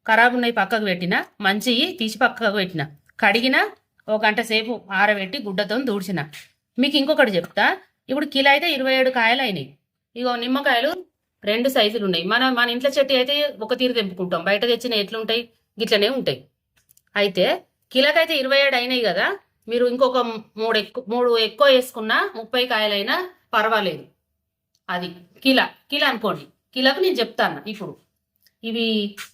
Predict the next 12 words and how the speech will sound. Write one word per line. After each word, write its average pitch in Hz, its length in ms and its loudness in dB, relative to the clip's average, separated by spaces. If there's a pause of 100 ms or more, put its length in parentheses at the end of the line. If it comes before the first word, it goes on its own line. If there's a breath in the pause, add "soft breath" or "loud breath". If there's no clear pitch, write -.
(160)
కోసి 285 580 2 (300)
మీకు 233 180 -8
ఎట్లా, 220 600 2 (140)
కిలోకు 247 500 -4
పావు 233 280 2
కిలో 247 220 -2
ఉప్పు, 208 360 -8 (720)
దానికి 214 280 -6
బ-, 202 120 -4
ఎట్లా 196 400 0
చేసుడు 240 360 -2
అనేది 254 520 -2